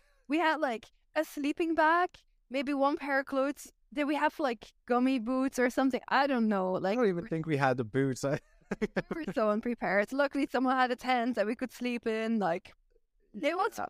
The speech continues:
Speaker 1: fun. It was a lot of fun.
Speaker 2: Oh, it was
Speaker 1: Yeah.
Speaker 2: incredible. And then just to return to the Irish stereotypes, was all of them were such good storytellers. All of them could sing. All of them could dance.
Speaker 1: Music.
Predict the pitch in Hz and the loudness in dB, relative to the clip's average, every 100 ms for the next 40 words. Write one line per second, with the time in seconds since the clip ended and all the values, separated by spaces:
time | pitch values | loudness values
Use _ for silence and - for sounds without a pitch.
0 | - 208 214 196 185 196 - 247 277 240 | -2 0 2 0 -6 -14 -8 -2 -2 0
1 | 233 208 196 - 190 165 131 113 110 127 | 0 0 -2 -4 -6 -2 2 4 4 2
2 | 147 196 175 185 110 113 104 101 78 _ | 2 2 2 0 -2 -2 -2 -2 -6 _
3 | - 151 165 196 208 165 - 139 139 151 | -6 -2 0 0 0 -2 0 -2 -2 0
4 | 139 127 131 123 120 123 131 - 117 120 | 2 2 2 2 2 2 2 0 -2 2
5 | 170 151 123 117 135 - - _ - 151 | 0 0 -2 -2 -6 -10 -18 _ -2 0
6 | 202 196 190 165 - 151 - 135 - - | 0 0 0 0 0 -2 -2 -4 -4 -6
7 | 107 98 95 92 95 90 101 151 - _ | 0 2 0 -2 -2 -2 -4 -6 -14 _
8 | _ _ _ _ 120 147 214 185 175 165 | _ _ _ _ 2 4 4 2 0 2
9 | 139 - - 110 92 95 131 _ _ _ | -2 -4 -4 0 0 -2 -8 _ _ _
10 | - - 127 185 196 196 202 202 - 160 | -14 0 2 4 4 4 2 -2 0 2
11 | 139 139 135 131 - 117 135 120 104 101 | 2 2 2 0 -4 -4 2 4 4 2
12 | 165 - - - 214 202 202 196 196 196 | -2 -6 -14 -6 -2 -2 -4 -4 -2 -2
13 | 190 196 - - | -4 -6 -14 -20